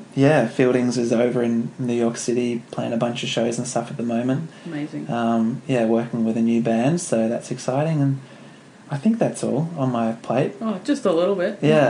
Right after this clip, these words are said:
Speaker 2: Not much.
Speaker 1: No, not
Speaker 2: Nothing
Speaker 1: too
Speaker 2: at all.
Speaker 1: much. Yeah.
Speaker 2: Yeah.
Speaker 1: Yeah.
Speaker 2: Um, yeah, well, I'm, I'm headed to see, um, Gordy, obviously, 'cause I'm obsessed with Gordy.
Speaker 1: Yeah.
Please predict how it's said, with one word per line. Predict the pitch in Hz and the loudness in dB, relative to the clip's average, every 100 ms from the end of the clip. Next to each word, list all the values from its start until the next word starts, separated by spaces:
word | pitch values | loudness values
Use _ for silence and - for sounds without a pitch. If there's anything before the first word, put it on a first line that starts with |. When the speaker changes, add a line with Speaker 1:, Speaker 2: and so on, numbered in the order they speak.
| 110 | 2
Speaker 2:
Not | |
much. | 101 170 - - - | 0 -2 -6 -12 -4
Speaker 1:
No, | 151 135 107 123 135 | 2 2 0 -4 -8
not | 147 131 | -6 -4
Speaker 2:
Nothing | 220 208 | -4 -2
Speaker 1:
too | |
Speaker 2:
at | 208 | -2
all. | 208 | -2
Speaker 1:
much. | 190 - - | -4 -6 -2
Yeah. | 131 117 | 0 2
Speaker 2:
Yeah. | 110 151 - - - | 0 -2 -12 -20 -10
Speaker 1:
Yeah. | 151 113 - - - - - - - - | -4 -4 -4 -14 -20 -20 -20 -20 -14 -4
Speaker 2:
Um, | 180 196 190 190 - - - - - - - | -2 0 -2 -4 -8 -16 -20 -20 -20 -20 -8
yeah, | - 233 | 2 4
well, | 226 | 6
I'm, | 214 240 269 - | 6 4 4 2
I'm | 208 | 2
headed | 220 226 233 208 - | 4 4 2 0 -2
to | 226 214 208 196 185 | 2 4 4 0 -2
see, | - - 185 175 180 180 180 - - | -8 -6 -4 -2 -2 -6 -8 -16 -10
um, | 170 165 160 165 165 160 156 - - - - - - - - - - - - - - - | -8 -4 -4 -4 -6 -10 -16 -20 -20 -20 -20 -20 -20 -20 -20 -20 -20 -20 -20 -20 -20 -10
Gordy, | - 175 160 175 | 0 2 4 2
obviously, | - 170 160 156 151 | -2 -6 -2 -2 -2
'cause | 151 | -2
I'm | 151 | -4
obsessed | 143 - 147 - | -4 -4 -6 -6
with | - | -8
Gordy. | 65 - - - | -6 -6 -8 -4
Speaker 1:
Yeah. | 139 123 | 0 0